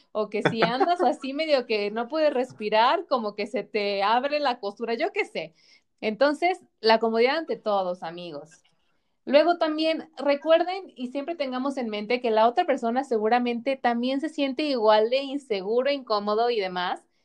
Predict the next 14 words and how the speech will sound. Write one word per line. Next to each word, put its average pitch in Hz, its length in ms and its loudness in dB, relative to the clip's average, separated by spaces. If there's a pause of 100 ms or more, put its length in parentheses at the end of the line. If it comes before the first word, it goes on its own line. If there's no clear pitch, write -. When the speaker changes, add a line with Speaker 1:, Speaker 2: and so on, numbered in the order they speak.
(100)
Speaker 1:
Entonces, 294 720 -4
no 285 280 -2
se 359 140 -6
sientan 311 840 -2
tan 208 380 0
mal. 214 540 0 (380)
Es 233 200 2
una 330 520 2
oportunidad 208 640 2
de 302 140 0
conocer 233 460 0
a 233 100 8
alguien 240 260 0
nuevo. 190 460 -4